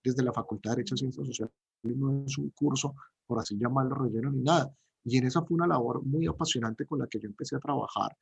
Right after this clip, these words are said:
y empecé a hacer consultorías relacionadas con mercadeo, con publicidad, y, y terminé muy, muy involucrado con el programa de, de mip, tanto que dirigí tesis, fui invitado a eventos, los colegas de, eh, mis colegas de mip les aprecio mucho,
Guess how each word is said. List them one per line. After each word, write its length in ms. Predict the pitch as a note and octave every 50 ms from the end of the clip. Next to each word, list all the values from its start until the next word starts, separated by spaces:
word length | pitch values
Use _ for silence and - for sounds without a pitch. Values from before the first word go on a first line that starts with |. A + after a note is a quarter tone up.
| _ _ _ _ _
y 140 | B2+ A#2+ A#2
empecé 340 | G2+ G2+ - F2+ - -
a 20 | B2
hacer 240 | B2+ - - - -
consultorías 600 | - D3+ D3 - C#3 C3+ - G#2 - G2+ A2+ B2+
relacionadas 520 | C3+ B2 A#2 - - G#2 G2+ G2 A2+ -
con 200 | - - B2 A#2
mercadeo, 680 | A2 G#2+ - - - F2+ F2+ G2+ A2+ A#2 A#2+ B2+ B2+ B2
con 200 | - A#2+ A#2 A2+
publicidad, 760 | - - A2+ G#2+ G#2 G#2 G#2 - - G#2 G2+ G#2+ G#2 G#2+ G#2+ - _ _ - _ _ _ _ _ _ _
y, 120 | A2+ - - A#2+
y 40 | -
terminé 460 | - B2 A#2 A#2 A2+ A2 A2 A#2+ B2+
muy, 400 | C3+ C#3+ D#3+ E3+ F3+ F#3+ G3 -
muy 360 | - C3+ C#3+ D#3 E3 D#3+ G#3
involucrado 680 | F3 D#3 C3+ C3+ A#2 A2 - - A#2 A#2 A#2+ B2 B2+ -
con 140 | - - A#2+
el 100 | A2 -
programa 540 | - G#2+ G#2 G#2 G#2+ G#2 G#2 A2 B2 B2+
de, 200 | B2+ A#2+ A#2 -
de 140 | - A#2 G2+
mip, 300 | A#2 F3+ G#3+ F3 - - - - - _ - _ - - _ _
tanto 300 | - G#2+ G2+ F#2 - A2+ -
que 100 | - B2+
dirigí 440 | A#2 A2+ G#2 G2+ G2 - - A2 G#2
tesis, 580 | - - G#2+ A2+ B2 A#2+ - - A#2 A2+ G#2+
fui 120 | - A2+ A2
invitado 500 | G#2+ G#2 G#2+ G#2 - - G#2+ G#2+ G#2+ A2
a 60 | G#2+
eventos, 800 | G#2 G#2 A2 B2+ C#3 C#3 C3+ B2+ C3+ - A#2+ A#2+ A#2 G#2 - - - - - - - _ _
los 200 | - A2 A2+ -
colegas 520 | - A#2 A#2 G#2 G#2+ G#2 G2+ A#2 A#2+ B2 A#2+
de, 140 | A#2+ A2+
eh, 360 | A2 - A2+ G#2 F#2+ F#2 - -
mis 220 | - A2 G2+ -
colegas 360 | - A2+ G#2+ G#2 G2+ A2 A#2
de 100 | A#2 A#2
mip 260 | G#2 G#2+ G#2+ G#2+ - - _
les 200 | - A2+ A2 -
aprecio 380 | G#2 - - - - - - -
mucho, 520 | - A2 A#2+ C3+ B2+ - - A2+ A2 A2